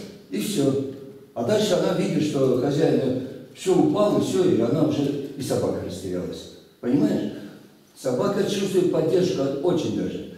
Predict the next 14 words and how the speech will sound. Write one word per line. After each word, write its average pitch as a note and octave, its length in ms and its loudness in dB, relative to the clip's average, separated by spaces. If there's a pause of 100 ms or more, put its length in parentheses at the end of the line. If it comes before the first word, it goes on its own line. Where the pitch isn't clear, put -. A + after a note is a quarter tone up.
(200)
И D3+ 420 6
ответственность D#3 640 2
должен C3+ 360 4
быть G#2 140 0
всё A#2+ 120 -2
равно C#3 260 4
хозяин. C3 580 2 (380)
Всё F#3 280 -2
равно D3 240 6
хозяин. - 600 4
Значит, D#3+ 320 4
если D#3+ 320 4
ты E3 100 4
говоришь, E3 500 4